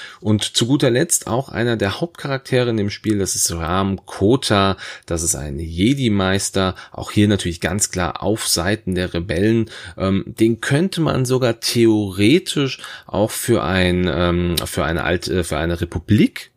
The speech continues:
mit reinbringen, weil er nun mal auch zu dem Zeitpunkt gelebt hat. Er hat die Order sechsundsechzig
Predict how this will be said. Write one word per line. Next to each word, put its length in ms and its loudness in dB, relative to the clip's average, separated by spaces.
mit 220 -2
reinbringen, 600 0
weil 140 2
er 80 4
nun 100 2
mal 140 2
auch 160 -4
zu 100 0
dem 160 0
Zeitpunkt 640 -4
gelebt 540 -2
hat. 420 -4
Er 100 -2
hat 160 -4
die 100 -4
Order 280 -2
sechsundsechzig 760 -6